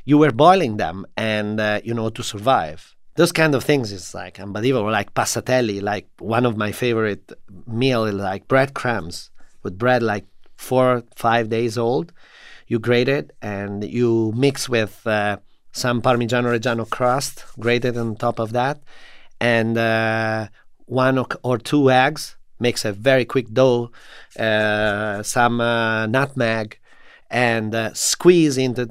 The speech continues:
into a potato squeezer, into a broth, like chicken broth, maybe,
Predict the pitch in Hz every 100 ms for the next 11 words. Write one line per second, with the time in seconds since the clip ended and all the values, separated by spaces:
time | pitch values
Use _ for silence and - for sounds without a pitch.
0 | - 135 123 117 117 139 139 131 - 123
1 | 123 143 165 185 - - - - - 143
2 | 143 151 123 98 123 117 156 - - 98
3 | 101 - - - - 131 143 131 131 139
4 | 143 160 - 107 117 127 147 165